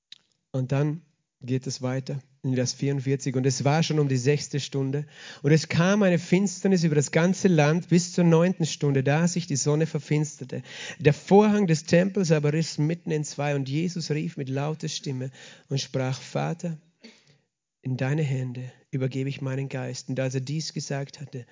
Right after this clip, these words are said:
verschied er. Als aber der Hauptmann sah, was geschah, verherrlichte er Gott und sagte: ‚Wirklich, dieser Mensch war gerecht.‘“ Hier haben wir noch eine Pers-, einen,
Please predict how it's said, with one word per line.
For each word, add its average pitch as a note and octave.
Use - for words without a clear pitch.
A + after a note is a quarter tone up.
verschied C3+
er. A#2
Als -
aber B2
der B2+
Hauptmann D#3+
sah, C3+
was C3
geschah, B2
verherrlichte C#3+
er D#3
Gott C3
und C3
sagte: B2
‚Wirklich, D3
dieser C3+
Mensch B2+
war B2
gerecht.‘“ C3+
Hier D3
haben D3
wir C#3+
noch D3+
eine C#3
Pers-, B2+
einen, B2+